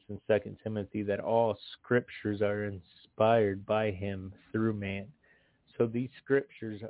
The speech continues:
are the words from God. Okay, so this is what we're supposed to live on. And this is, this is what's supposed to give us strength in this world.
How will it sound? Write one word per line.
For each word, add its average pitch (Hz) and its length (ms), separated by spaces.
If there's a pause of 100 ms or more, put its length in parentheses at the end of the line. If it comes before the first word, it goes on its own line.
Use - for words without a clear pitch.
are 120 380
the 104 140
words 110 500 (300)
from 104 200
God. 98 440 (600)
Okay, 107 240
so 110 100
this 120 220
is 120 140
what 117 240
we're 120 180
supposed - 380 (100)
to 104 80
live 110 360
on. 101 360 (1600)
And 110 180
this 117 220
is, 110 260 (320)
this 113 220
is 120 140
what's 113 340
supposed - 460
to 107 80
give 107 180
us 104 120 (140)
strength 107 360
in 104 120
this 98 180 (120)
world. 101 360